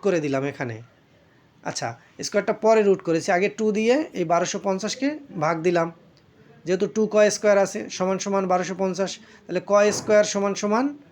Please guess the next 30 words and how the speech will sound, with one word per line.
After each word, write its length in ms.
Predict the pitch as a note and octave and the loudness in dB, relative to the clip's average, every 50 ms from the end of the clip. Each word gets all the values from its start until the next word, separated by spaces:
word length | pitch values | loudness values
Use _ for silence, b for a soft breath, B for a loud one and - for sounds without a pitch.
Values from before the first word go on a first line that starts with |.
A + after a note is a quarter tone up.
| _ _ _ _ _ _ _ _ _ - - - - - - - - - - - _ _ _ _ _ _ _ - | _ _ _ _ _ _ _ _ _ -20 -20 -20 -20 -20 -20 -20 -20 -20 -20 -20 _ _ _ _ _ _ _ -2
বারোশো 280 | E3+ E3+ F3+ F3 G3 F#3+ G3 | 0 0 0 0 -4 -2 0
পঞ্চাশ 280 | G3+ G3+ G3 F#3 G#3+ G3+ F#3+ F#3 | 0 0 0 0 -2 -2 0 0
ভাগ 120 | A3 C4+ C4+ - - - - F3 E3 | 0 0 0 -4 -12 -12 -8 -2 0
দুই, 140 | F3 D#3+ C#3+ C#3 - | 0 0 0 0 -2
এই 60 | F3 E3+ E3 | -2 0 0
দুই 100 | G3+ A#3 C#4 A#3+ | 0 0 0 -2
এই 60 | F3 E3+ | -2 -2
পাশে 160 | F#3+ F3 - A#3+ D#3+ | -2 -2 0 0 0
ভাগ 100 | D#3 D#3+ D3+ E3 | 0 2 2 2
হয়ে 120 | D#3 C#3 C3 | 2 2 0
আসছে। 180 | - - - D3 - - - | -2 -6 -12 -14 -12 -8 -2
এবার 140 | E3 G3 F#3+ G3 | 0 0 0 2
যদি 120 | G3 G#3 G3+ G3+ | 0 -2 0 0
কাটাকাটি 440 | G3+ F#3+ G#3 G#3 F#3 G#3 G3+ G3+ G3+ F#3+ | 0 2 2 2 0 0 0 0 -2 -2
করি 140 | G#3 G3+ G3+ G3 G3 | -2 -2 0 -2 -2
এখানে, 240 | G3+ G#3+ G#3 A#3 C4+ C#4 C4+ b b b b b b b b b _ _ _ _ _ _ _ _ _ _ _ _ - | -2 -4 -4 -4 -6 -8 -10 b b b b b b b b b _ _ _ _ _ _ _ _ _ _ _ _ -6
ছয়শো 320 | - F#3 F#3 F#3 D3+ G3+ A3 G#3+ - | 0 0 0 2 2 -2 -4 -4 -2
পঁচিশ 260 | A3 G3+ - G#3+ G#3 F#3 | -4 -4 -2 -2 -2 0
দ্বিগুণে 280 | G3+ G#3 G3+ A3 A#3 C#4 D4 F#3 | 0 0 2 2 2 2 2 2
বারোশো 280 | F3 F3+ F#3 - - C4+ - | 2 2 0 -4 -6 -6 -2
পঞ্চাশ, 360 | F#3+ E3+ D3+ C3+ - B2+ A#2 - - - - - _ _ _ _ _ _ _ - | -2 -2 -2 -2 -6 -8 -8 -8 -12 -14 -16 -20 _ _ _ _ _ _ _ -2
ক 20 | F3+ F3 F3 F3 E3 | 0 2 2 0 -2
স্কয়ার 200 | - - G#3+ G3 - | -2 -2 -2 -2 -2
সমান 160 | G3+ G3+ G#3 - | -4 -4 -4 -4
সমান 140 | - A#3 B3+ A#3+ | -4 -4 -4 -2
ছয়শো 220 | - F#3+ E3+ - A3+ G3 - | -2 -4 -2 -4 -6 -4 -6
পঁচিশ। 260 | E3+ - - C3 A#2+ - - b b b b b b b b b b | -6 -6 -6 -8 -10 -10 -14 b b b b b b b b b b
এখন 300 | - F#3+ F#3+ - A#3 A#3 A3 - - | -2 -2 0 0 -2 -4 -4 -4 0
ক 20 | G#3 G#3+ G#3+ G#3 | 2 4 4 4
রেখে 240 | A3 G#3 G#3 - A3 | 4 2 0 -2 -4